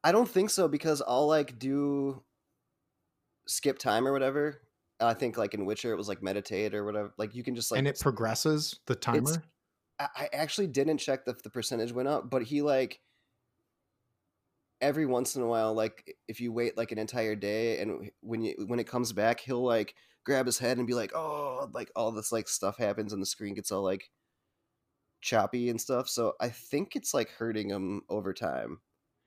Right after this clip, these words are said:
Speaker 1: Like, based
Speaker 2: Oh,
Speaker 1: on,
Speaker 2: this
Speaker 1: like, the
Speaker 2: just,
Speaker 1: in-game days.
Speaker 2: just hearing about this makes me sound,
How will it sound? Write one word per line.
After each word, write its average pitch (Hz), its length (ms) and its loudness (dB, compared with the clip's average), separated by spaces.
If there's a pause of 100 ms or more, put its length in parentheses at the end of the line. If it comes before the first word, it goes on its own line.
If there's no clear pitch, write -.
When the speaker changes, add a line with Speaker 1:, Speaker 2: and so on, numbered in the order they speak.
(1040)
Speaker 1:
Like, 104 220 -2
based 117 260 2
Speaker 2:
Oh, - 0 -
Speaker 1:
on, 117 140 6
Speaker 2:
this 147 140 6
Speaker 1:
like, - 60 -4
the 196 60 10
Speaker 2:
just, 175 120 -2
Speaker 1:
in-game 101 340 -10
days. 69 400 -2
Speaker 2:
just 175 300 6
hearing 170 440 8
about 131 260 10
this 131 200 2
makes 123 220 2
me 123 80 4
sound, 117 420 2